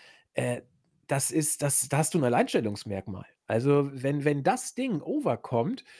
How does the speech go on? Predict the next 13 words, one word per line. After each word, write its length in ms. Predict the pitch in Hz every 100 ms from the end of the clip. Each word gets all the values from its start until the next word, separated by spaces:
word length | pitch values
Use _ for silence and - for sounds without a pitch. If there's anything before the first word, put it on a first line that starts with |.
| - _ -
äh, 400 | 135 131 131 127
„Die 140 | 123 135
Matte 300 | 147 147 139
ist 220 | 135 -
heilig“, 600 | 135 190 117 151 - -
äh, 360 | 135 139 135
d-, 240 | 127 135 131
das 380 | 127 127 - -
finden 260 | - 160 156
die 100 | 147
Amis 260 | 156 143
sowieso 460 | 139 127 123 170 196
irgendwie 320 | 190 165